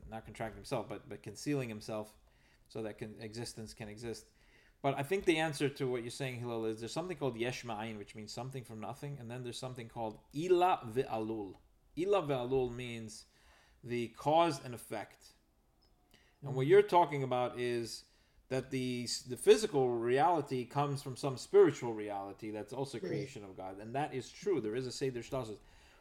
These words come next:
Speaker 1: But Yesh Me'ayin means a quantum jump. Right?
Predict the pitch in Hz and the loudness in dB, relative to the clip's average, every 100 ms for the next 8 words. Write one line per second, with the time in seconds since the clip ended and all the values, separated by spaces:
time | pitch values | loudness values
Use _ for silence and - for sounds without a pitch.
0 | _ 143 135 156 220 - 214 156 165 165 | _ 2 6 6 6 4 0 4 4 4
1 | 143 147 202 254 - - _ _ _ _ | 4 2 0 -2 -6 -10 _ _ _ _
2 | - 151 147 143 135 - _ _ - _ | 6 10 10 8 4 -4 _ _ -20 _
3 | _ - _ - _ _ _ - - 165 | _ -20 _ -20 _ _ _ -8 4 8
4 | 208 - 170 143 110 160 135 - - - | 8 6 2 2 4 6 4 -2 -18 -20
5 | _ _ _ _ _ _ _ _ _ _ | _ _ _ _ _ _ _ _ _ _
6 | _ _ _ _ _ - 127 151 | _ _ _ _ _ -2 2 2